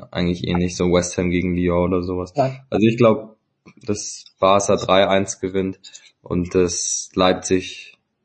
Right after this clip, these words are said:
Speaker 1: zwei eins gewinnt.
Speaker 2: Ja, ich glaub auch. Ich glaube, wir hatten, hatten ein gutes Gefühl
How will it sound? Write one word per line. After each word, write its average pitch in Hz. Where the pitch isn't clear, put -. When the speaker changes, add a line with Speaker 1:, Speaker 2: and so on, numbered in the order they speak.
Speaker 1:
zwei -
eins -
gewinnt. 90
Speaker 2:
Ja, 196
ich 196
glaub 180
auch. 123
Ich -
glaube, 165
wir 160
hatten, 156
hatten 160
ein 151
gutes 208
Gefühl 190